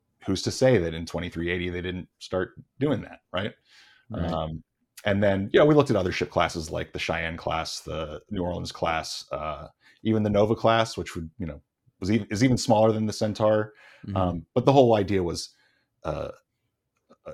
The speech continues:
Speaker 1: a ship that was gonna be on its back heel once it got into something really big. Um,
Speaker 2: Mm-hmm.
Speaker 1: you know, this is not a Sovereign class,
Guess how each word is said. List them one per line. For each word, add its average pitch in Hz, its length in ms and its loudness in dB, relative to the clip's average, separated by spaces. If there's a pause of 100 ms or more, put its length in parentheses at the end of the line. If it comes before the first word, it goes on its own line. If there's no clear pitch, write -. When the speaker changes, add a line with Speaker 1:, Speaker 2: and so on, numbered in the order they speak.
(140)
Speaker 1:
a 107 40 -4
ship - 360 0
that 113 140 2
was 95 240 0
gonna 101 200 -2
be 90 180 -2
on 85 100 -4
its 78 120 -10
back 82 260 -2
heel 80 440 -6 (180)
once 87 180 -6
it 78 80 -8
got 82 160 -4
into 78 140 -10
something 82 280 -6
really 82 240 -10
big. - 340 -16 (400)
Um, - 80 -6
Speaker 2:
Mm-hmm. 90 240 -6 (200)
Speaker 1:
you 92 80 -10
know, 80 60 -10
this 87 200 -6
is 87 140 -4
not 87 400 -4 (680)
a 80 80 -4
Sovereign 85 420 2
class, - 720 -6